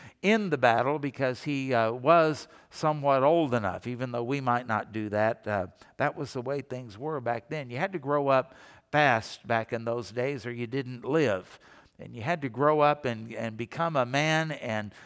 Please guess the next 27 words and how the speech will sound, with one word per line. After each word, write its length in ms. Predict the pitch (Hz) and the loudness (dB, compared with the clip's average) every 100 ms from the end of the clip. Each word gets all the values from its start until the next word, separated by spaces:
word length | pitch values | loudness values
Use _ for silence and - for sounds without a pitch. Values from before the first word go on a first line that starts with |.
| - | -8
be 120 | 127 120 | -6 -4
skilled 520 | - 160 165 156 131 | -4 2 4 4 0
at 120 | 107 | -4
hunting 440 | 110 165 165 160 | -2 -2 -2 -6
and 140 | 127 101 | -10 0
fighting 500 | 143 156 160 156 139 | 4 4 2 -4 -6
and 140 | 110 | -6
defending 680 | 98 - 165 160 156 160 143 | -8 -2 -2 0 -2 -2 -4
and 120 | 117 | -4
that 200 | 135 147 | -4 -6
kind 180 | 127 123 | -6 -6
of 80 | 120 | -4
thing, 300 | 117 120 123 - - - | -4 -4 -6 -16 -16 -4
or 120 | 165 | -2
you 120 | 160 | -2
didn't 280 | 165 160 139 | -6 -8 -10
survive. 640 | 139 113 127 123 95 95 | -8 -2 2 4 2 0
That's 260 | 110 120 - | -6 -6 -6
what 220 | 127 - | -8 -4
they 160 | 120 113 | -4 -2
had 220 | 123 117 | -4 -6
to 100 | 113 | -6
do. 200 | 127 120 | -4 -2
They 120 | 104 | -2
were 140 | 104 104 | -4 -2
very 260 | 127 135 | -2 -2
tribal 600 | - 139 143 135 110 95 | -4 0 2 2 0 -2